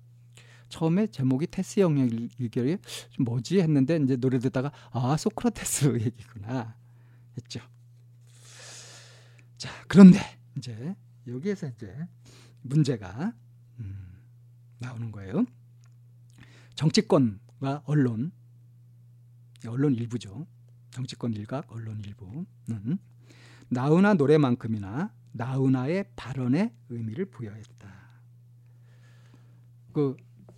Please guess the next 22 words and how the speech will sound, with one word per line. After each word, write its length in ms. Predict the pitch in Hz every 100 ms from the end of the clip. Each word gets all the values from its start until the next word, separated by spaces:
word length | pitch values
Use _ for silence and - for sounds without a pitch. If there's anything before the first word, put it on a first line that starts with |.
| - - - -
나훈아 300 | 147 156 175
씨가 520 | - 165 175 180 185 - -
노래 240 | 147 147 160
중간중간에, 1080 | 135 139 147 139 131 127 120 110 123 196 - - -
에, 160 | 127 120
몇 140 | 123 131
번 160 | 156
이렇게 220 | 127 139
발언을 540 | 131 - 120 143 139 123
했었어요. 760 | 180 196 - 117 104 113 110 - - - - - - - - -
근데 220 | 180 208 - - -
저는 220 | 185 220
이제 100 | 202
그걸 320 | - 147 190
들으면서 840 | 185 147 151 147 135 135 175 185 - - - -
이제 140 | 139
나훈아 360 | 135 143 160 147
씨가 300 | - 135 147
가수 300 | - 135 156
생활을 320 | 175 175 160
하면서 240 | 139 131
겪었던 840 | 127 127 - 135 - 117 131 135